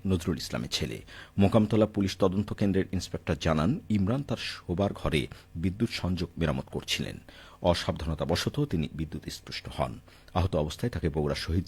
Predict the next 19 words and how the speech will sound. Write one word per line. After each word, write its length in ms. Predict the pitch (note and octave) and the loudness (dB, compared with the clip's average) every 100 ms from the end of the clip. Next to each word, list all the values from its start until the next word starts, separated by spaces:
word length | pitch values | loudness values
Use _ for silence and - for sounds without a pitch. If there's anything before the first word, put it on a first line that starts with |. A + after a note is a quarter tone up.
| - | 0
জিয়াউর 220 | F2 D#2+ | 0 2
রহমান 240 | D#2+ F2+ | 0 0
মেডিকেল 260 | F2 E2+ F#2 | 0 0 0
কলেজ 220 | G2 G2 | 2 2
হাসপাতালে 440 | F#2+ - G#2+ A2+ | 0 -2 0 0
ভর্তি 300 | G#2 A2 - | 0 -2 -2
করা 160 | A2+ G#2+ | 0 2
হলে 280 | G#2+ B2+ F3+ - - - | 4 4 4 -2 -18 0
চিকিৎসক 440 | D3+ - - - | 0 2 0 -2
তাকে 240 | - D2 - | -2 -6 -4
মৃত 220 | F2+ G#2 C2+ | -2 -2 -2
ঘোষণা 320 | - - A#1 | -8 -8 -6
করেন। 300 | C#2+ B1+ A#1+ - - - _ - - - - | -4 -4 -6 -12 -20 -20 _ -20 -20 -18 -2
সবশেষে 520 | A2+ - D2 - C2 - | -2 0 -6 -8 -8 -6
আবহাওয়া। 440 | D2+ - - G1+ - - - - - - - | -4 -4 -10 -12 -14 -16 -20 -20 -20 -6 8
আজ 140 | A2 | 8
রাজশাহীতে 400 | G#2+ A#2 - F3 | 10 8 8 2
সর্বোচ্চ 360 | G#3 G#3 G3 G3+ | 4 4 4 2
তাপমাত্রা 420 | G#3 G3 F#3+ - | 4 4 2 0